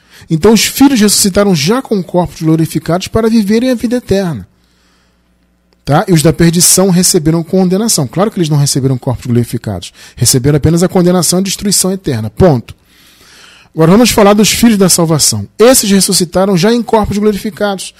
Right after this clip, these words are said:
Por quê? Porque a semente, entre aspas, desse corpo glorificado, que era este corpo, e é, né, vamos dizer assim, esse corpo aqui atual,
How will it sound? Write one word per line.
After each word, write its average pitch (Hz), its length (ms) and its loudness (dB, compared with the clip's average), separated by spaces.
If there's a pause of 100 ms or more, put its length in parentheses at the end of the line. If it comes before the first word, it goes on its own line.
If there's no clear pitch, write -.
(300)
Por 262 160 4
quê? 208 200 4
Porque 196 260 -2
a 220 80 4
semente, 208 1160 2
entre 156 280 2
aspas, 185 480 2
desse 156 240 2
corpo - 220 0
glorificado, 175 640 0 (640)
que 196 160 4
era 185 520 4
este 139 300 -2
corpo, 175 340 0
e 147 140 4
é, 156 140 2
né, 151 200 0 (140)
vamos 127 200 -2
dizer 120 120 -2
assim, 131 240 0
esse 135 180 0
corpo 139 360 -2
aqui 135 160 -6
atual, 185 400 0